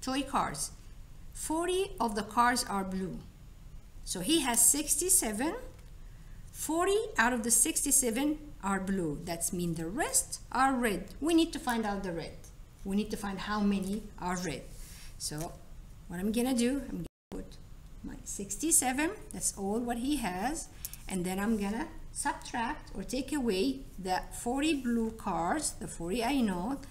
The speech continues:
The difference will be the numbers of cars that Chase have in red. All right, so sixty-seven, I get my counters, ten, twenty, thirty, forty, fifty, sixty.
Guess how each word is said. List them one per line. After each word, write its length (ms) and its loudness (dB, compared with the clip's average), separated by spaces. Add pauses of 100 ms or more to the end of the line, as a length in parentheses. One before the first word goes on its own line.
(1040)
The 100 0
difference 420 2
will 120 0
be 400 2 (260)
the 140 2 (120)
numbers 580 2
of 280 -4
cars 540 0
that 420 -2 (180)
Chase 300 2
have 340 0
in 180 4
red. 360 -2 (920)
All 100 -6
right, 260 -4
so 320 -2
sixty-seven, 1400 2 (360)
I 140 0
get 220 -6
my 360 -2 (240)
counters, 440 -4
ten, 440 -2
twenty, 500 -2
thirty, 540 -2
forty, 500 -2
fifty, 580 -4
sixty. 760 0